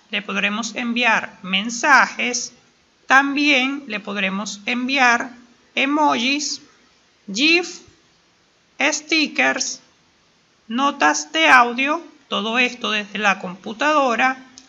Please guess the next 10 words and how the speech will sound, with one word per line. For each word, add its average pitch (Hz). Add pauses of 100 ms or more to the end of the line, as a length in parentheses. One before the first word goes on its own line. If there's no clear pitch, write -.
(360)
Y 254
aquí 320 (200)
donde 214
está 208
este 202
clip, 302 (920)
si -
le 214
damos 180
clic, 311